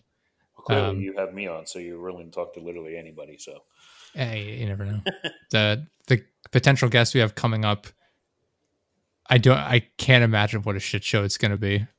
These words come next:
Speaker 2: but I'm really excited for it if it happens. <laughs>
Speaker 1: Sometimes shit shows can be fun.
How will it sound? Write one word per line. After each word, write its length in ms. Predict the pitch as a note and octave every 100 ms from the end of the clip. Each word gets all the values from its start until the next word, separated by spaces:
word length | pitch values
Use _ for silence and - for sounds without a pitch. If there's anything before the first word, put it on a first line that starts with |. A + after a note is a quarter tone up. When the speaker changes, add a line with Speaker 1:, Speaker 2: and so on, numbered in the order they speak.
| _
Speaker 2:
but 100 | G#2+
I'm 80 | G#2
really 160 | G#2
excited 380 | G2+ - G#2 G#2
for 180 | - G#2+
it 60 | G2+
if 100 | A2
it 60 |
happens. 500 | G#2 G#2 - G#2+ - - _ _ -
<laughs> 400 | - - - -
Speaker 1:
Sometimes 460 | - - A2 C#3 B2
shit 160 | - -
shows 200 | G2 F#2+
can 120 | F#2
be 80 | E2
fun. 320 | - F#2 D#2